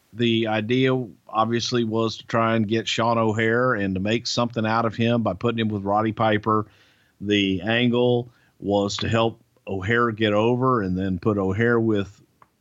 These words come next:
Junebug. And it just, whew, Sean didn't have it, and, and Sean was missing it, and it was haphazard, and,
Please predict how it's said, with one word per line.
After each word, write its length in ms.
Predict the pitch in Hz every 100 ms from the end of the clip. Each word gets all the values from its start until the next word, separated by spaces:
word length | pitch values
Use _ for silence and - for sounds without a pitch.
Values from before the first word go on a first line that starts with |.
| _ -
Junebug. 680 | 147 156 143 151 147 143 139 117
And 360 | 120 120 117
it 200 | 113 120
just, 640 | - 131 127 117 113 - - _ _ _ _ _ _ _ _ _ _ _ _ _ _ _ _ _ _ _ _ _ -
whew, 400 | - - - - - _ _ _
Sean 300 | - 147 185
didn't 260 | 240 269 185
have 220 | 220 208
it, 100 | 92 - 107
and, 340 | 110 107 101
and 180 | 104 107
Sean 320 | - 147 170
was 160 | 156 160
missing 340 | 160 - 151
it, 340 | 151 139 92 92
and 100 | 104
it 160 | 113 107
was 500 | 110 107 104 - -
haphazard, 880 | - 135 147 - 151 151 143 147 143
and, 260 | 131 95